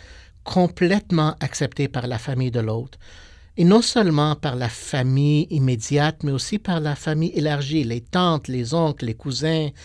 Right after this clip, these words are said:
les cousines. La famille de Stéphane est originaire de, de la Beauce. Il a grandi dans une ferme laitière et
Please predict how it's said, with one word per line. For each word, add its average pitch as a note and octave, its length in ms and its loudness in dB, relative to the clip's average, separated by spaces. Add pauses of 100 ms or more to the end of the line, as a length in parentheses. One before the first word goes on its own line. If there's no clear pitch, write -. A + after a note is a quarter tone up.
(340)
les C3 100 0
cousines. D3+ 680 0 (800)
La F3+ 160 2
famille A3 240 6
de C#4+ 60 -2
Stéphane E3 420 2
est D#3 120 -2
originaire C#3+ 680 0
de, B2 520 0 (140)
de D#3 80 0
la A#2+ 160 0
Beauce. D#3+ 540 0 (480)
Il D3 100 0
a D3 80 0
grandi D3 540 0
dans C#3+ 140 4
une C3+ 180 -2
ferme D3+ 320 0
laitière C3+ 720 -4 (580)
et F#3 320 2